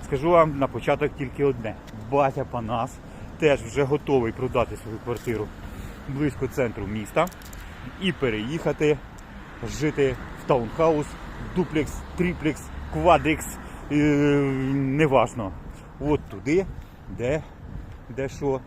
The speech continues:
де природа, пташки, мало людей, мало машин і багато, багато свіжого повітря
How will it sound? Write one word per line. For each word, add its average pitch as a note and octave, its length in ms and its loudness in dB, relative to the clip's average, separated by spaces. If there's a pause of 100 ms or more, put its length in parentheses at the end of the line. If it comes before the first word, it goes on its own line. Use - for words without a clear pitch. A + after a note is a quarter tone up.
де G2 100 -8
природа, C#3+ 540 -2 (180)
пташки, C3+ 500 -6 (1080)
мало G#2+ 260 0
людей, A#2 400 0 (340)
мало G#2+ 240 -2
машин C#3 400 -4 (1000)
і C3+ 180 -2 (360)
багато, A#2 680 0 (480)
багато G#2+ 540 -2 (460)
свіжого G2+ 440 -8
повітря B2 580 -4